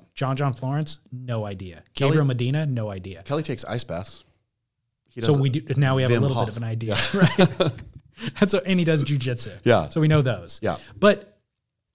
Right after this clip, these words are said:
Speaker 1: those are strategical, strategic decisions,
Speaker 2: Yeah.
Speaker 1: right? And so which bodes better?
Speaker 2: You know, I'm a heart on your sleeve kind of guy.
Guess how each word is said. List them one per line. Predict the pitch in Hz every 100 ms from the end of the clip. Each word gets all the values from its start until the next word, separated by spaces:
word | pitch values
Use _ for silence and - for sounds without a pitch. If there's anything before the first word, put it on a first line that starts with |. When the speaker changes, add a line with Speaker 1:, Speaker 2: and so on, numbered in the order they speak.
| 147
Speaker 1:
those | 156 190
are | 190
strategical, | - 151 131 156 151 135 123 127 117 107 _ -
strategic | - 127 170 143 123
decisions, | 113 - 151 143 90 90
Speaker 2:
Yeah. | 95 85
Speaker 1:
right? | 110 156 - - _ _ _ -
And | 151
so | 147 170
which | 135 135 156 -
bodes | 131 135 131
better? | - 135 190 76 _ _ _ _ _ - - _ _ _ _ _ _
Speaker 2:
You | 123
know, | 156 185 202 196 180 _ _ _ _
I'm | - 220
a | 220 196 160 113 _ _ _ _ _ _ _ -
heart | - 139 151
on |
your | 131
sleeve | 110 117 117 107
kind | 95 82
of |
guy. | 80 73